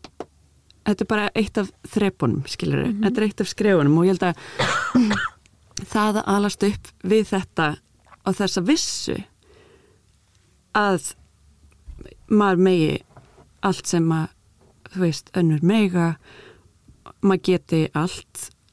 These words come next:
Speaker 1: sem maður vill. Ég er ótrúlega þakklát fyrir þessa
Speaker 2: Mhm.
Speaker 1: vissu. Hún hefur, hérna, og, en á, og á sama tíma þegar maður einmitt kemur inn í karllægar aðstæður og, og ég er með sko búning. Ég er ekki að
Speaker 2: Mhm.
Speaker 1: djóka.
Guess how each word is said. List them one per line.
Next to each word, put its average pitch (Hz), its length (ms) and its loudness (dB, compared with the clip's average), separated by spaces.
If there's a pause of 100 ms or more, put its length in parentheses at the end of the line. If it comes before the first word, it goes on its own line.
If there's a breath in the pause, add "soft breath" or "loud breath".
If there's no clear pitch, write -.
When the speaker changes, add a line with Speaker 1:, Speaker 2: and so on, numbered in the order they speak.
(140)
Speaker 1:
sem 180 260 0
maður 160 300 2
vill. - 380 -2 (140)
Ég 180 180 2
er - 100 -8
ótrúlega 180 580 0
þakklát - 640 -6
fyrir 175 240 0
þessa 202 220 2
Speaker 2:
Mhm. 175 80 0
Speaker 1:
vissu. - 400 -6 (840 loud breath)
Hún 190 220 4
hefur, 175 320 0
hérna, 175 720 0 (1200 soft breath)
og, - 260 0
en 202 140 4
á, 196 60 2 (100)
og 202 200 4
á 202 40 0
sama 269 320 2
tíma 220 560 4
þegar 196 220 0
maður 185 200 4
einmitt 180 120 0
kemur 208 300 4
inn 190 80 6
í 185 80 2
karllægar 190 500 -4
aðstæður 170 600 -2
og, - 100 -2 (420 loud breath)
og 196 80 2
ég 233 240 4
er 233 60 4
með 202 180 4
sko 196 80 2
búning. 247 500 2 (920)
Ég 226 120 2
er 202 60 2
ekki 233 120 2
að 220 60 -2
Speaker 2:
Mhm. 214 140 -2
Speaker 1:
djóka. 220 120 -6